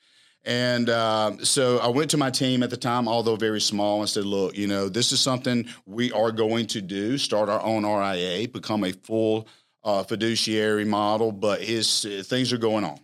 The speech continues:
You know, things, we got the financial crisis, a lot of things going on, a lot of uncertainty. I don't know how long this is gonna last, and I certainly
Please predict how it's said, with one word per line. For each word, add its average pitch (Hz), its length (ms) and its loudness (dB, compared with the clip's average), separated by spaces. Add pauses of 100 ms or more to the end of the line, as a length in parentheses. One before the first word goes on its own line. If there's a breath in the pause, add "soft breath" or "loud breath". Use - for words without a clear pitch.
(160)
You 101 140 -4
know, 95 160 -2
things, 104 360 -6
we 98 300 -6
got 101 240 -2
the 117 80 -6
financial 107 380 -2
crisis, 101 600 -2 (380 loud breath)
a 90 40 -20
lot 107 200 0
of 117 100 -4
things 120 220 0
going 110 260 2
on, 104 200 0
a - 20 -2
lot 95 360 0
of 117 100 0
uncertainty. 98 720 -2 (340 loud breath)
I 117 160 0
don't 147 280 0
know 127 140 2
how 117 220 -2
long 110 240 0
this 101 160 -2
is 87 120 -8
gonna 92 240 -4
last, 98 480 -2
and 90 60 -6
I 90 40 -6
certainly 110 760 -2